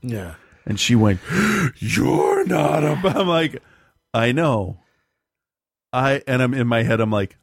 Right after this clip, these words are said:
Speaker 2: "I was for about an hour and a half today." I said, "But people don't need to know this."
Speaker 1: Oh, you kidding me? Frankie saw that we had, uh, Captain America.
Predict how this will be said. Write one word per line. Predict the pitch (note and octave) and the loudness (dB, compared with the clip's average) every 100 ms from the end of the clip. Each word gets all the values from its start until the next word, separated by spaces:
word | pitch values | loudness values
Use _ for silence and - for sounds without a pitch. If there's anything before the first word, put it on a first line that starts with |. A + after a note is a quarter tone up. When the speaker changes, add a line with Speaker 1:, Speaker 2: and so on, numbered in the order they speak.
| _ | _
Speaker 2:
"I | D#3 G3 | -2 0
was | G3+ G3+ D3+ | 0 -2 -2
for | - E3 | -2 -2
about | C#3+ D3 C#3+ | 0 0 0
an | C3+ | 2
hour | C3+ C3+ C3 | 2 2 2
and | C3 | 2
a | B2+ | 2
half | B2+ B2 - | 2 0 -2
today." | - G#2 G#2 F#2 - - - _ _ _ _ _ _ _ _ _ _ - | -4 -4 -2 -4 -10 -20 -20 _ _ _ _ _ _ _ _ _ _ -2
I | B2+ | 0
said, | C#3+ A#2+ | 0 -2
"But | D3 C#3+ - - _ - | 0 -2 -4 -20 _ -2
people | D3 D3+ D#3+ | 2 4 4
don't | D3+ C#3+ | 4 2
need | C3+ C3 | 2 0
to | B2 | 0
know | A#2 G2+ F#2+ | 0 -2 -4
this." | F2+ - - - | -10 -14 -14 -8
Speaker 1:
Oh, | G#2+ G#2 | -4 -2
you | F2+ G2+ | -4 -6
kidding | - A2+ | -4 -2
me? | B2 B2+ | -2 -4
Frankie | - A2 A2 A#2+ | -4 -4 -2 -2
saw | A2 A#2+ G#2+ | -2 0 2
that | G#2 | 0
we | G2+ G#2 | -2 -2
had, | G#2+ G2 F#2+ | 0 0 -2
uh, | F#2+ F#2 | -4 -4
Captain | - A2 A2 | -4 -4 -4
America. | F#2+ F#2 G2 B2 B2 | -6 -4 -4 -2 -4